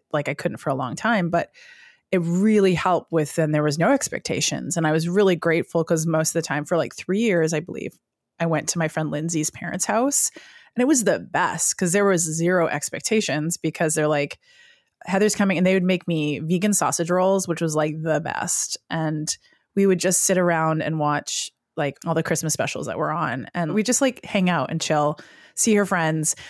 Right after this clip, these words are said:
So I felt like I was in-, invited into something. And I fe-, and that's a lot of times for Christmas, I was invited into something.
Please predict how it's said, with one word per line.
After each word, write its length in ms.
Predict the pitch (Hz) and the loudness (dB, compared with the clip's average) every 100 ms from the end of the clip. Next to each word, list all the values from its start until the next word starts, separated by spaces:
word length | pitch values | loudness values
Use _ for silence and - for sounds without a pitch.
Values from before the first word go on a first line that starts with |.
| - | 0
So 120 | 233 | 2
I 60 | 220 | 4
felt 120 | 254 | 2
like 120 | 262 | 4
I 60 | 226 | 4
was 160 | 196 - | 2 -4
in-, 120 | 180 170 _ | -8 -8 _
invited 460 | 180 160 156 165 180 | 0 2 2 0 0
into 220 | 170 175 | -2 0
something. 380 | 196 214 247 240 170 | 0 0 0 0 -2
And 240 | 156 170 - - _ | -4 -6 -14 -20 _
I 80 | - | -6
fe-, 160 | - - | -4 -2
and 120 | 190 | 0
that's 160 | 175 208 | 2 2
a 40 | |
lot 180 | 180 151 | 2 2
of 60 | 160 | 0
times 200 | 165 165 | -2 -4
for 60 | |
Christmas, 280 | - 170 175 | -4 -2 0
I 80 | 156 | 0
was 100 | 165 | 0
invited 340 | 160 147 151 - | 0 0 -2 -2
into 220 | 180 170 | -2 0
something. 480 | - - - 71 | -2 -4 -10 -12